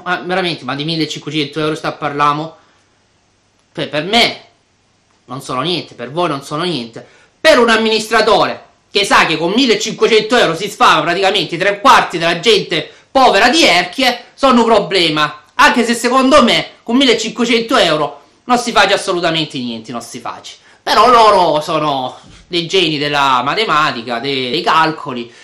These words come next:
e sanno che è così. Anche qui io mi sento leggermente preso, sollevato dalla parte posteriore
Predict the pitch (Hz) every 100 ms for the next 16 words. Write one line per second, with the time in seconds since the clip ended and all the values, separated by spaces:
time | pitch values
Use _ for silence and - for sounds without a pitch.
0 | - - - 190 170 156 147 139 135 -
1 | - 117 - - - - - _ 285 277
2 | 269 277 254 226 202 196 185 202 180 180
3 | 175 175 165 170 170 160 170 151 147 139
4 | 131 - - - 190 190 190 196 196 175
5 | 190 165 151 170 170 175 160 - 165 175
6 | - 277 269 202 143 120 -